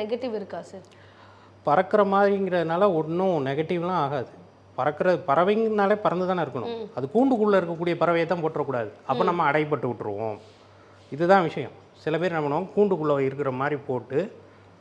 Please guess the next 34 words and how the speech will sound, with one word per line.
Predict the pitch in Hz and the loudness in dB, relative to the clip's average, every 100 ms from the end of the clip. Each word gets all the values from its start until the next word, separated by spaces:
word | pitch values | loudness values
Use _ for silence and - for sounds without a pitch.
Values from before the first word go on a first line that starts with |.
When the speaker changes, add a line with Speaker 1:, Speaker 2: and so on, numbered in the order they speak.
| 123 | -4
Speaker 2:
அதை | 143 147 131 117 101 - - | 0 2 2 -2 -4 -10 -10
பண்ணிடுவாங்க. | 123 123 104 101 - | -8 -8 -10 -12 -6
அப்ப | 135 151 135 165 | -4 -2 -2 -2
இவங்களே | 208 202 208 175 | 0 0 0 0
ஒரு | 147 | -2
கூண்டுக்குள்ள | 180 175 147 135 | -4 -4 -4 -6
இருக்கிற | 123 123 | -6 -10
மாதிரியான | 120 123 123 123 120 131 | -10 -10 -8 -8 -10 -10
இதாயிரும். | 117 117 104 - - | -8 -8 -10 -14 -8
பறவைனாலே | 135 165 196 180 160 202 - | -2 0 0 0 -4 -4 -6
பறத்தல் | 135 135 131 110 | -8 -6 -6 -8
தான், | 107 - - - - | -14 -20 -20 -20 -18
Speaker 1:
ஓகே. | 214 131 | -8 -2
Speaker 2:
அதோட | 143 135 123 | 0 2 2
அழகே | 165 190 202 | 2 2 0
அதுக்கு | 147 139 117 | -2 -6 -8
தான். | - - | -8 0
பறவைங்கிறது | 135 175 196 202 180 160 156 | 2 2 0 -2 -2 -2 -4
தானே, | 170 156 | -4 -6
அது | 127 123 | -6 -6
தானே, | 123 - - - - - | -8 -10 -18 -20 -20 -12
அதனால | 139 185 254 269 185 | -6 -4 0 2 2
அது | 160 127 | 0 -2
தாராளமா | 135 147 151 165 190 139 | -4 -2 -2 -4 -4 -4
போடலாம். | 127 113 107 - - - - | -4 -6 -10 -16 -20 -16 -4
அப்போ | 151 208 | 0 2
என்னன்னா | 196 247 220 185 233 | 2 2 2 2 2
அவன் | 196 180 | 0 0
ஒரு | 202 | 0
இடத்துல | 220 277 220 | -2 0 0
இருக்க | 208 165 | 0 -2
மாட்டான், | 131 113 - | -4 -6 -4
அவன் | 160 196 214 233 - - - - 156 | 0 2 2 0 -6 -20 -20 -8 -2
நிறைய | 202 | -2